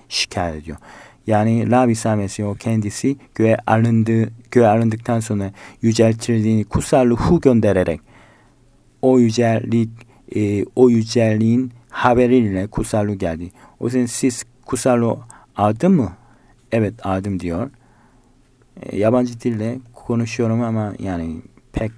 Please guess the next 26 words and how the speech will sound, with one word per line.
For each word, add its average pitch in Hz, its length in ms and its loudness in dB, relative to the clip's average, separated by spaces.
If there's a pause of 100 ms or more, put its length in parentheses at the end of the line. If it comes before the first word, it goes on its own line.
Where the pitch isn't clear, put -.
önemli 110 400 0
değil 85 240 -6
falan 101 420 -6 (640)
diye 147 340 2 (160)
ihmal 123 360 0
ediyor. 85 240 -8 (680)
Tanrı 127 560 0
yani 95 440 -4 (460)
neden 117 280 2
hoşlandığını 110 800 -2
iyice 110 260 -4
bilmek 110 320 -2
lazım. 85 320 -8 (640)
Yani 110 180 -2
kutsal 131 220 -2
kitap 110 260 -4
ne 123 160 2
diyor? 101 220 -4
"Tanrı 139 520 -2
neden 123 240 2
hoşlandığını 107 640 -4
iyice 117 320 -4
addedin." 101 540 -2
diyor. 78 560 -10 (1600)
Ve 110 180 2
Tanrı'ya 120 600 2